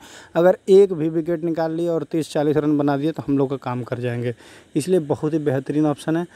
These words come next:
उसके बाद हम लोग बात करें वाइस कैप्टन के तो डिकॉक को बना सकते हो आप लोग, क्योंकि डिकॉक देखो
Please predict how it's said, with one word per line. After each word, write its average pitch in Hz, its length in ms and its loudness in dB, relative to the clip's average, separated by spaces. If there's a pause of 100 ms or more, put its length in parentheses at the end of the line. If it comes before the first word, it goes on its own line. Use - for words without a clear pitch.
(280)
उसके 180 280 0
बाद 202 260 0
हम 190 120 -2
लोग 190 180 -2
बात 180 200 0
करें 190 180 -4
वाइस 165 260 -2
कैप्टन 170 340 -4
के 175 80 -6
तो 175 140 -4
डिकॉक 147 380 -2
को 160 100 -2
बना 147 220 0
सकते 143 320 -6
हो 147 80 2
आप 143 180 0
लोग, 160 120 -4 (420)
क्योंकि 147 280 2
डिकॉक 151 420 2
देखो 156 320 4